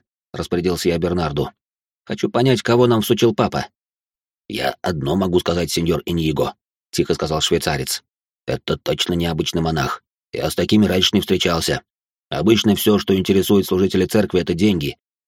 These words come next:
и они прячут свой интерес за показным служением Господу». «Опять богохульствуешь», буркнул я. «Сеньор Иньего, но это правда». Он остро на меня посмотрел. «И я говорю это вам только потому, что твердо знаю,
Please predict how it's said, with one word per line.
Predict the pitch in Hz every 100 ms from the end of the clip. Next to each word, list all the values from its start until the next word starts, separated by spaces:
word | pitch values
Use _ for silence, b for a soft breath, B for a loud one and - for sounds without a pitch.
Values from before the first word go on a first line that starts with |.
| -
и |
они | - 85 98
прячут | 95 95 95
свой | - 95
интерес | 95 95 101 85
за | 85
показным | 85 92 90 98
служением | 87 92 98 95 95
Господу». | 92 107 82 71 69 - _ _ _ _ _ _ -
«Опять | 120 - 165
богохульствуешь», | 120 95 90 95 - 82 78 - - _ -
буркнул | 82 - 78
я. | 76 69 - _ _ _ _ _ -
«Сеньор | 71 78 135 104
Иньего, | 92 90 78 67 - _
но | - 139
это | 113
правда». | 127 131 78 71 - _ _ _ _ _ _
Он | 101 101
остро | 120 - 104
на | 101
меня | 98 92
посмотрел. | - 101 80 65 - _ _ _ _ _
«И | -
я | 76 95
говорю | 104 110 117
это | 113 113
вам | 110
только | 107 107 104
потому, | 104 113 117
что | 104 101
твердо | 107 98 104
знаю, | 104 120 69